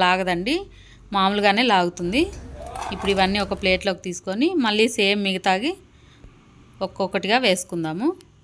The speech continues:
మనం వేసినప్పుడు అడుగును వెళ్ళిపోతుందండి, అది పైకి తేలిన తర్వాతే మనం తిప్పుకోవాలి. అప్పుడే మనకు వడలు అనేటివి విడిపోకుండా, విరిగిపోకుండా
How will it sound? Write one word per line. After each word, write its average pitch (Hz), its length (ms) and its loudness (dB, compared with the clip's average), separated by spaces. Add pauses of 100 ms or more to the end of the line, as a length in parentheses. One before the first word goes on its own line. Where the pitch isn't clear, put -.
(1200)
మనం 202 160 2 (100)
వేసినప్పుడు 220 560 2 (200)
అడుగును 208 340 0
వెళ్ళిపోతుందండి, 190 760 -2 (460)
అది 196 160 0 (140)
పైకి 226 260 4 (100)
తేలిన 220 260 4 (100)
తర్వాతే 202 420 2
మనం 208 140 -2 (100)
తిప్పుకోవాలి. 185 560 -2 (160)
అప్పుడే 214 340 -2
మనకు 190 240 -4
వడలు 185 280 2
అనేటివి 180 320 -4
విడిపోకుండా, 180 640 -4 (540)
విరిగిపోకుండా 196 640 -2